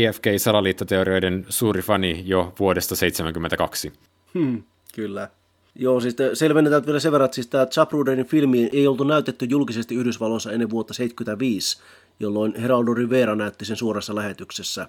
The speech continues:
Speaker 2: koko Amerikan kansalle. Mutta että joo, tosiaan Jim Garrison oli tämmönen tapa, että hän sitten näytti aina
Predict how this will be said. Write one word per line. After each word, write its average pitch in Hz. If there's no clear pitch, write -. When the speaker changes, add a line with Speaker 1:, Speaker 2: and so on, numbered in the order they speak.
Speaker 2:
koko 107
Amerikan 95
kansalle. 92
Mutta -
että 117
joo, 123
tosiaan 117
Jim 143
Garrison 135
oli 131
tämmönen 123
tapa, 120
että -
hän 113
sitten 110
näytti 107
aina 101